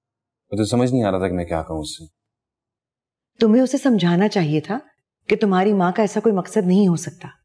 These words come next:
Speaker 1: हाँ माँ, मैंने ऐसा ही किया, जो मैं समझा सकता था मैंने समझाया।
Speaker 2: वैसे frankly,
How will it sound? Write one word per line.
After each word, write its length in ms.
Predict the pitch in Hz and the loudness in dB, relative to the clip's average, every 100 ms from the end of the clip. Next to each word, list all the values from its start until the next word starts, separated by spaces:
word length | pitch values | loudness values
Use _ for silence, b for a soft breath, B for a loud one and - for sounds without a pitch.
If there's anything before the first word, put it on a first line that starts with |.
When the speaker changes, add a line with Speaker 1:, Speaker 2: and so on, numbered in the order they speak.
| _ | _
Speaker 1:
हाँ 180 | - 107 | -4 -2
माँ, 160 | 113 113 | 0 0
मैंने 260 | 120 110 104 | 0 -2 -4
ऐसा 180 | - | -4
ही 120 | 113 107 | -4 -4
किया, 240 | 90 78 - _ _ _ _ _ _ _ _ _ _ _ _ _ _ _ _ _ _ | -6 -10 -12 _ _ _ _ _ _ _ _ _ _ _ _ _ _ _ _ _ _
जो 80 | 104 | -4
मैं 80 | 110 | -2
समझा 300 | 110 104 92 | 0 0 0
सकता 240 | 92 - 113 | -2 -6 -4
था 120 | 127 | -2
मैंने 180 | 123 113 | -2 -6
समझाया। 460 | 107 90 85 85 82 _ _ _ _ _ _ _ _ _ _ _ _ _ _ _ _ _ _ _ _ _ - | -6 -4 -2 -4 -8 _ _ _ _ _ _ _ _ _ _ _ _ _ _ _ _ _ _ _ _ _ -4
Speaker 2:
वैसे 220 | 165 185 | -2 -2
frankly, 420 | 180 165 175 202 | -2 -4 -4 -6